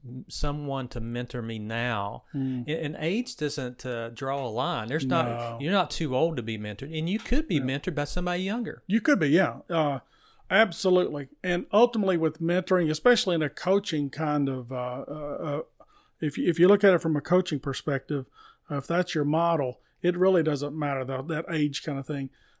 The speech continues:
Speaker 2: Uh, it's somebody that can help you think through things,
Speaker 1: Mm-hmm.
Speaker 2: somebody can help break it down for you. Uh, maybe just asking you a question and that,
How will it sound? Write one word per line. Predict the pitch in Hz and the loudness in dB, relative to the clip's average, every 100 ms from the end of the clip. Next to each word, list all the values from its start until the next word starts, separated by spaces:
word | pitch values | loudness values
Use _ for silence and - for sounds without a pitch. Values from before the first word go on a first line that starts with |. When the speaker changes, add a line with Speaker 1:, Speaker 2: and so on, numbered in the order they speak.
| - | -6
Speaker 2:
Uh, | 143 135 151 | -4 -4 -4
it's | 180 156 - | -6 -4 -4
somebody | 185 180 175 | 0 2 2
that | 151 | 0
can | 147 | -6
help | 131 170 175 | -6 -4 -4
you | 170 | -4
think | 151 - 175 170 - | -6 -4 -4 -4 -4
through | 160 151 | 0 0
things, | - 143 139 98 - | -2 -6 -6 -8 -12
Speaker 1:
Mm-hmm. | - | -10
Speaker 2:
somebody | - 190 180 | -4 0 0
can | - 160 | 0 -2
help | 160 | -4
break | 135 156 180 | -2 0 0
it | - | -2
down | 156 160 165 | -4 -4 -4
for | 156 139 | -4 -6
you. | 139 139 131 _ _ _ - _ - | -4 -6 -8 _ _ _ -20 _ -6
Uh, | 143 135 | -4 0
maybe | 156 202 196 | 4 4 4
just | 196 - | 0 2
asking | 180 170 175 | 2 0 -2
you | 165 160 | 0 0
a | |
question | - 170 165 - 170 147 | 0 0 0 -2 0 0
and | 147 175 | -2 -4
that, | 156 156 160 | -2 -2 -6